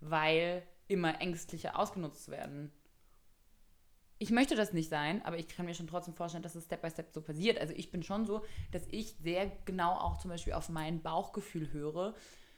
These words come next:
ähm, wenn ich Menschen begegne und das Gefühl hab, dass die fake sind oder das Gefühl hab, dass die sind so, "Hey", <laughs> und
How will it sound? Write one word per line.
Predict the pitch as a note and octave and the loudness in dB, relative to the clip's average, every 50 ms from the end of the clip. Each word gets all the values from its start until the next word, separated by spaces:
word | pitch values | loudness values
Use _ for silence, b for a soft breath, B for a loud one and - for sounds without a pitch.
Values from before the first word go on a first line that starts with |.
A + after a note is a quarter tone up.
| B B B B - | B B B B -2
ähm, | - F3 E3+ E3 E3 D#3+ D#3+ D#3 D#3 D#3 - - | 2 4 4 4 4 4 4 2 0 -2 -4 -2
wenn | D#3+ D#3+ E3 | 0 0 0
ich | D#3+ D#3 - | 0 -2 -2
Menschen | E3 D#3+ D#3+ - E3+ D3+ | -2 -2 -2 -2 -4 -4
begegne | D3+ D#3 - E3+ F3+ G3+ F#3 - F#3+ F3 E3+ F3 F3 - - - | -4 -6 -6 -4 -4 -4 -4 -4 -4 -4 -4 -4 -6 -8 -12 -10
und | - E3 E3 D#3+ D#3+ D#3 D3+ D#3 - - - - - - - - | -6 -2 0 0 0 0 -2 -4 -10 -20 -20 -20 -20 -20 -20 -16
das | - - | -16 -12
Gefühl | - D#3+ D#3 - - D#3 D#3+ | -12 -12 -12 -10 -8 -4 -4
hab, | D#3 D#3 | -4 -4
dass | - D#3 D#3 | -6 -8 -8
die | - D#3 D3 | -10 -14 -14
fake | - - D#3 D#3 G3 A3+ - | -12 -6 -4 -2 -2 -2 -4
sind | - - D#3+ D3+ D3+ - - - | -8 -8 -8 -8 -8 -10 -12 -10
oder | D#3+ D3+ D3 | -6 -4 -4
das | C#3+ D3 | -6 -6
Gefühl | - D3 - E3+ E3+ | -12 -14 -10 -8 -6
hab, | E3 D#3+ D#3+ | -6 -6 -4
dass | D#3+ D#3 D#3 | -6 -6 -6
die | - D#3+ | -6 -10
sind | D#3 D#3 D#3+ D#3+ | -6 -6 -6 -6
so, | E3+ - - - - _ - | -6 -10 -12 -16 -16 _ -2
"Hey", | C4+ | 0
<laughs> | F4 A4 A#4+ A#4+ A#4 A#4 A#4 A4+ A4 G4+ F#4 G#4 G#4 G4 A4 G#4 G#4 - - - - - - - - - - - - - | 2 4 4 4 4 4 4 2 2 2 2 0 0 0 -2 -2 -4 -6 -12 -14 -14 -14 -14 -14 -14 -14 -14 -14 -14 -14
und | - | -12